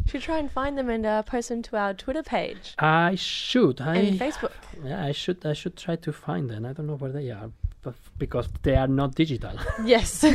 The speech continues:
Speaker 1: <laughs>
Speaker 2: We are talking about this.
Speaker 1: This was before my
Speaker 2: Okay.
Speaker 1: time. <laughs>
Speaker 2: You were not even born
Speaker 1: No.
Speaker 2: yet. I'm feeling old again.
Speaker 1: <laughs>
Speaker 2: Anyway, we wanted to say some few,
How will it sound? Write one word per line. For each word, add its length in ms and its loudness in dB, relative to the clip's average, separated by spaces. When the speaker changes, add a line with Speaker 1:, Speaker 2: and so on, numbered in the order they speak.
Speaker 1:
<laughs> 240 2
Speaker 2:
We 80 0
are 160 -4
talking 260 -2
about 300 0
this. 300 -4
Speaker 1:
This 80 4
was 80 2
before 280 4
my 140 2
Speaker 2:
Okay. 80 -2
Speaker 1:
time. 260 2
<laughs> 60 -2
Speaker 2:
You 100 2
were 160 8
not 320 6
even 240 4
born 380 6
Speaker 1:
No. 200 8
Speaker 2:
yet. 640 2
I'm 280 2
feeling 360 6
old 260 12
again. 460 6
Speaker 1:
<laughs> 400 -6
Speaker 2:
Anyway, 340 2
we 140 0
wanted 320 2
to 40 0
say 280 2
some 260 -4
few, 500 -4